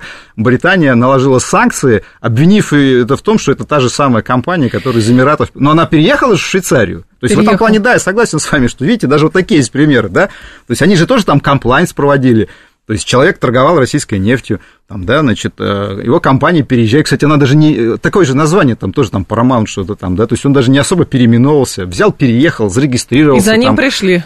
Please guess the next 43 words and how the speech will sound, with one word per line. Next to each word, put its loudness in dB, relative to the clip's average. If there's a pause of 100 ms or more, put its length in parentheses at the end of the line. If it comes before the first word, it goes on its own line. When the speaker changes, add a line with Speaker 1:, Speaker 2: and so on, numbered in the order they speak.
Speaker 1:
А, 2
ну 2
теперь, 0
да, 2
Speaker 2:
Все 2
Speaker 1:
теперь -2
Speaker 2:
равно. 2
Speaker 1:
все 2
равно 2
его 4
обнаружили, 2
и 2
его 4
персонально, 0 (140)
э, -10
внесли, 0
у 2
него 0
Трост 2 (160)
фамилия, 0
его 2
персонально 0
внесли -2
в -2
британский 2
Speaker 2:
М. 4
Speaker 1:
лист, 2
он, 2
он 2
человек 0
с -8
паспортом -2
Голландии. 0 (300)
Speaker 2:
Мне 4
просто -4 (140)
вся -2
эта 0
история 0
с-, -8
сейчас -6
вот -4
с -12
этой, -4